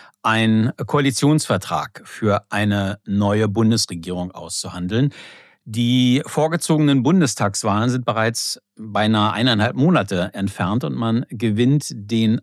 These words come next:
Eindruck, dass der Mann, der eigentlich neuer Bundeskanzler werden wollte und sollte, irgendwie Angst hat, dem Volk äußerst unangenehme Wahrheiten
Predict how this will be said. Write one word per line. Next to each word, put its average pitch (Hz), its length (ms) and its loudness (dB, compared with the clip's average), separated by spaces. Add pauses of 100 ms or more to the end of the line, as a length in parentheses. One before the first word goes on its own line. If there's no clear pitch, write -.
Eindruck, 123 600 0
dass 113 300 -2
der 101 220 2
Mann, 107 300 2
der 131 140 2
eigentlich 135 320 0
neuer 127 220 4
Bundeskanzler 107 680 0
werden 92 320 0
wollte 95 500 0
und 101 320 0 (120)
sollte, 120 520 0 (400)
irgendwie 139 400 2
Angst 113 340 0
hat, 147 200 -2
dem 135 120 2
Volk 123 300 -2
äußerst 123 400 -4
unangenehme 113 560 2
Wahrheiten 107 540 0